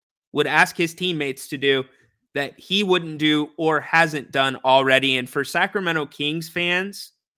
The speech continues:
it's extremely refreshing because, in a nutshell, Domas encapsulates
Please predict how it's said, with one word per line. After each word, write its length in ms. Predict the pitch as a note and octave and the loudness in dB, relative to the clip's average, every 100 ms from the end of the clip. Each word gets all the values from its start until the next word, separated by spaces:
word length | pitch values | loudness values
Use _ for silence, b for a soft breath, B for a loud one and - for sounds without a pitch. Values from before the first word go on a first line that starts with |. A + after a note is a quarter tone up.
| _ _ _ _ _ _ _ _ | _ _ _ _ _ _ _ _
it's 200 | F3 D#3+ - | -2 -2 -4
extremely 880 | E3+ E3 - - F3+ F#3 F3 D#3+ D3 | -4 -4 -10 -2 0 2 0 -2 0
refreshing 760 | C#3+ C3+ - C#3+ C3+ C#3+ C3+ | -2 -2 2 2 2 -4 -4
because, 680 | B2 C3 D3 C#3 C3+ B2+ - b b _ _ _ _ _ _ - | -4 -2 0 2 2 -2 -10 b b _ _ _ _ _ _ 0
in 240 | A3+ A#3+ | 2 2
a 100 | G#3 | 0
nutshell, 720 | E3 F3 - - G3+ A3+ B3+ - C3+ | 0 0 -2 -2 0 0 -2 -10 -14
Domas 800 | C3+ F3 B3 A3 C#3+ B2 C3+ - _ _ _ | -2 0 2 2 2 0 -8 -16 _ _ _
encapsulates 1300 | D#3+ D#3+ - F#3+ G#3 A3 - D3+ B2 D#2+ _ - - | -4 -4 -2 2 4 2 -2 -2 -2 -6 _ -18 -16